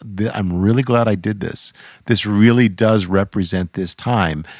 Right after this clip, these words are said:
And I do think it holds up and it stands the test of time. So I don't devalue my own work in any way.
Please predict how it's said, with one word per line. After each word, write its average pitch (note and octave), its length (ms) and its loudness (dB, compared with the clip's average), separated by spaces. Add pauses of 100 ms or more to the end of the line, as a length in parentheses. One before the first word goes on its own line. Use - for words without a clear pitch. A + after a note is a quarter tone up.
(100)
And B2 140 2
I B2 40 4
do B2+ 160 4
think C#3+ 220 0
it B2+ 160 -2
holds A2+ 360 0
up G#2+ 180 0
and G#2+ 80 -2
it F#2 80 -8
stands G#2 320 -2
the G2 80 -4
test F#2+ 260 -4
of G2+ 80 -4
time. A2+ 300 -2
So A2+ 160 -2
I G#2+ 100 2
don't A#2+ 340 -2
devalue A2+ 600 2
my G2+ 240 2
own G2 180 2
work F#2+ 300 0
in F#2+ 120 -4
any A#2 360 -2
way. D2 460 -6